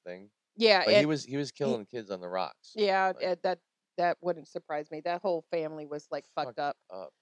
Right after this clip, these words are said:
Speaker 1: And, and these
Speaker 2: And
Speaker 1: are, these are the ancient Roman role models for our modern republic.
Speaker 2: Yeah,
Speaker 1: It's
Speaker 2: and
Speaker 1: like, come on.
Speaker 2: Yeah, and, yeah, he eventually dies, and then Caligula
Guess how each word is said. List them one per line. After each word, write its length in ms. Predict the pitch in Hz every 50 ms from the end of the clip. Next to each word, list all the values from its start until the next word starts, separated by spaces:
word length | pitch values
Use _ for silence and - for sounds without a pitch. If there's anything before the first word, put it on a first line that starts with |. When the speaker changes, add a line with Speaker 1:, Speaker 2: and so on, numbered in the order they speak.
| _ _ -
Speaker 1:
And, 100 | 90 180
and 360 | 180 175 170 165 165 160 107
these 160 | 123 - 135
Speaker 2:
And 80 | 139 120
Speaker 1:
are, 60 | 117 104
these 280 | 101 113 120 120 123
are 140 | 127 120 117
the 260 | 107 107 107 101 - -
ancient 400 | - 101 107 104 - 107 101 92 _ _
Roman 440 | 87 92 95 98 98 98 95 95 87
role 220 | 85 90 90 98 101
models 440 | 98 95 92 87 85 85 82 - - -
for 120 | 87 87 87 87
our 280 | 85 85 82 80 80 78 82
modern 380 | 85 90 92 90 90 87 87 87 85 82 _ _ _ _ -
republic. 280 | 85 - - 185 190 180
Speaker 2:
Yeah, 220 | 175 160 156 170 - _ _ _ _ _ _ _ _ _
Speaker 1:
It's 100 | - 170
Speaker 2:
and 280 | 165 160 160 160 160 160
Speaker 1:
like, 200 | 101 98 92 - _
come 160 | - - 120
on. 140 | 90 78 69 - _ _ _
Speaker 2:
Yeah, 300 | 175 180 175 156 143 151 156 _ _ _ -
and, 340 | 165 160 160 160 156 151 - - - - _ _ _ _ _ _
yeah, 180 | - 185 165 160
he 220 | 160 185 196 190
eventually 520 | 190 175 185 175 180 180 - 175 170 170 160
dies, 460 | 156 170 156 156 151 151 156 151 156
and 100 | 156 151
then 160 | 151 151 151 147
Caligula 720 | - 170 170 170 165 160 156 160 151 147 147 147 147